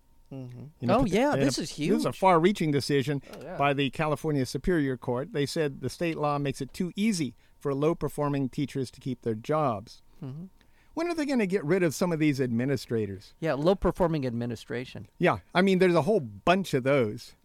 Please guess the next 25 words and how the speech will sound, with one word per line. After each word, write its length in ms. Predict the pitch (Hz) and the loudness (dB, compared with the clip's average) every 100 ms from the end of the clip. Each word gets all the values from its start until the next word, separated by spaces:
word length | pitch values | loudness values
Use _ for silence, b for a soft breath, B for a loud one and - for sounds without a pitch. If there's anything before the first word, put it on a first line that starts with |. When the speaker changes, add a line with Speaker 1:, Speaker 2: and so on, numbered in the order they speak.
| _ _ - | _ _ -8
Speaker 2:
That's 180 | 180 214 | -4 0
where 140 | 170 | 2
most 260 | 147 175 - | 2 -2 -4
of 40 | |
the 80 | 131 | -10
cost 340 | - 165 156 147 | -4 -4 -2 -2
of 60 | |
an 80 | 143 | -2
education 580 | 151 139 160 160 151 131 | -2 -4 -4 -2 -2 -2
goes, 380 | 131 165 165 131 | 2 2 4 2
is 140 | 127 | -2
people 340 | - 190 180 139 | -4 -4 0 -2
shuffling 500 | - 175 165 156 139 | 0 0 0 -2 0
papers. 460 | 180 180 135 135 b b b b - | 0 2 0 -2 b b b b -2
And 100 | 180 | 0
I'm 80 | 170 | 2
talking 280 | 220 214 | 2 4
about 220 | 214 202 202 | 4 6 6
you, 140 | 240 | 2
U 220 | 208 156 147 | 2 0 0
C 240 | 165 151 | 0 0
I. 240 | 143 139 | -2 -2
Speaker 1:
You 120 | 143 220 | -2 -2
know, 120 | 226 | -2
I, 140 | 165 | -2